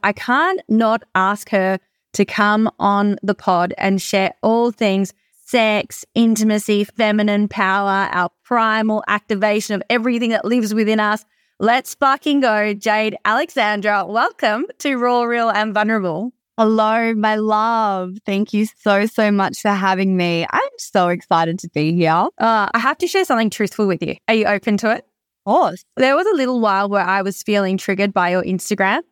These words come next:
Speaker 1: And so I really had to ask myself what that was. And now I'm obsessed with it. Like, I'm your number one follower of what is Jade doing. And for me, reclaiming this part of me that broke free from my relationship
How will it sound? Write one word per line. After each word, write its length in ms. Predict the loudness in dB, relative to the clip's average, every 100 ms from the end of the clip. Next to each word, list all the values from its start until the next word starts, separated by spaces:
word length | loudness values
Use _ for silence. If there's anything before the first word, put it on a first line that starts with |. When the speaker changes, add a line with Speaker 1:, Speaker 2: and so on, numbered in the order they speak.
| -2
Speaker 1:
And 120 | 0
so 80 | 2
I 100 | 0
really 360 | 0 0 0 -2
had 260 | -2 -4 -2
to 100 | -2
ask 320 | 0 0 -2 -2
myself 420 | -2 0 -2 0
what 220 | -2 -2 0
that 220 | -2 0
was. 480 | 0 2 0 -6 -16 _ _ _ -2
And 160 | 2 2
now 260 | 2 0
I'm 160 | 0 0
obsessed 640 | -2 -6 -4 -2 -2 -4
with 120 | -2
it. 140 | 0 0
Like, 160 | 0
I'm 180 | 0 0
your 200 | 0 0
number 500 | 0 0 0 0 0
one 400 | 0 -2 -2 -4
follower 600 | -2 0 2 0 0 0
of 180 | -2 -4
what 320 | -2 0 0 -2
is 200 | -4 -2
Jade 460 | 0 0 0 -2
doing. 400 | -2 0 2 0 -4 _ _
And 200 | 0 0
for 140 | 0 2
me, 480 | 2 0 0 -2 -2
reclaiming 840 | 0 0 -2 -2 0 2 0 0
this 160 | -2 -4
part 320 | -2 0 0
of 120 | 0
me 180 | 0 0
that 220 | 0 -2
broke 240 | -2 -2 -2
free 280 | -2 0
from 180 | 0 0
my 140 | 0 0
relationship 760 | 0 0 0 -2 0 -2 -4